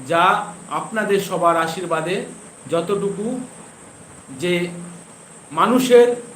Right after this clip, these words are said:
সেবায়ের জন্য, মানুষের সেবার জন্য যতটুকু কাজ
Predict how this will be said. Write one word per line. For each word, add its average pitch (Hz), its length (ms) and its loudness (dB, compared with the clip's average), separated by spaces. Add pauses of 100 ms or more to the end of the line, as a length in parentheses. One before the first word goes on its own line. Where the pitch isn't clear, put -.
(840)
সেবায়ের 226 720 4
জন্য, 190 480 -2 (500)
মানুষের 208 580 0 (460)
সেবার 233 440 2
জন্য 226 280 2
যতটুকু 233 520 -4
কাজ 175 380 0